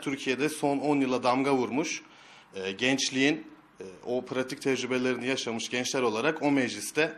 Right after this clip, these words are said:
e, hem gençleştirme adına hem de bu sorunları kökten çözme ve Türkiye'yi yeni bir sürece götürme,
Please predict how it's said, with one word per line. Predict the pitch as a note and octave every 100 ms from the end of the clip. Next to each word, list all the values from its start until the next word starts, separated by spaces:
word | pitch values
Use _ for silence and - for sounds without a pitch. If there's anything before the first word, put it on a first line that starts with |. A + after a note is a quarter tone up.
| - - -
e, | G2 F#2+
hem | G#2+ C3+ A#2+
gençleştirme | A2+ A2 C#3 C3+ D3+ D#3+
adına | D#3+ D#3+ D#3+ E3+ -
hem | C#3+ D3
de | C#3
bu | C#3+
sorunları | - C#3+ B2+ A#2+ C3+
kökten | - C#3 C#3 B2+
çözme | A2+ A#2+ G#2+ B2 E3 - - - -
ve | C#3 C#3
Türkiye'yi | D3 C#3+ C3+ C#3+
yeni | B2+ C#3
bir | C3+
sürece | - B2+ B2 B2
götürme, | A#2+ A#2+ B2 A#2+ A2+